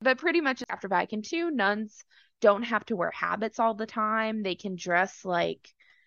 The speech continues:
some of my great aunts kinda look like what some of the nuns dress like.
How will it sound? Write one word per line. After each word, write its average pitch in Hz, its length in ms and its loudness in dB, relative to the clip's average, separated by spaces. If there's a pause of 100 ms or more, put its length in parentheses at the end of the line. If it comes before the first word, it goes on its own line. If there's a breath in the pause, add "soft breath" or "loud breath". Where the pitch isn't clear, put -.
(260 soft breath)
some 165 180 -6
of - 20 -10
my 160 100 -8
great 156 280 -6
aunts 156 480 -10
kinda 165 260 -6
look 165 200 -8
like 151 180 -8
what - 120 -10
some 165 140 -10
of 156 60 -10
the 139 80 -10
nuns 147 280 -12
dress 151 260 -10
like. 165 360 -8